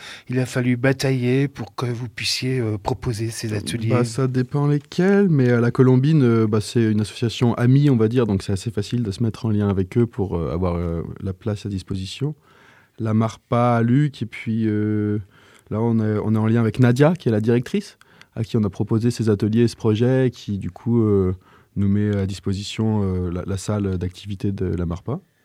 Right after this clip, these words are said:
Speaker 2: Salle du conseil municipal, bah, c'est le conseil municipal de Minglon, euh, via, euh, le maire et puis, euh, le, le secrétariat de la mairie qui nous, qui nous prête la salle, et via aussi, euh, le club des anciens de Minglon,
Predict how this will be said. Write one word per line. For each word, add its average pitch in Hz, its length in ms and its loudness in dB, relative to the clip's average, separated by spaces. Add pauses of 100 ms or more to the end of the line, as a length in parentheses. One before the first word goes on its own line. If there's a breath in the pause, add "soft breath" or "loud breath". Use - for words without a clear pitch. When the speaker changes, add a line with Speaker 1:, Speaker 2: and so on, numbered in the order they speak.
(480 soft breath)
Speaker 2:
Salle 117 200 -4
du 120 80 -2
conseil 127 260 4
municipal, 117 520 2
bah, 113 120 0
c'est 110 160 -4
le 95 380 0
conseil 101 260 -4
municipal 98 480 0
de 107 80 2
Minglon, 104 540 2
euh, 92 760 2
via, 92 280 -2
euh, 87 200 0
le 87 140 0
maire 98 300 -2
et 98 60 -6
puis, 95 300 -4
euh, 90 200 0 (720 soft breath)
le, 92 260 0
le 80 100 -2
secrétariat 104 460 -2
de 107 40 0
la 101 100 2
mairie 101 260 2
qui - 120 -6
nous, 95 240 0
qui 98 120 -8
nous 90 80 -2
prête 85 220 -8
la 92 80 -4
salle, 147 300 -4 (520 soft breath)
et 98 100 -4
via 101 220 -2
aussi, 117 420 -2
euh, 110 80 2
le 101 140 0
club 120 180 0
des 117 160 4
anciens 131 300 4
de 135 40 6
Minglon, 127 300 4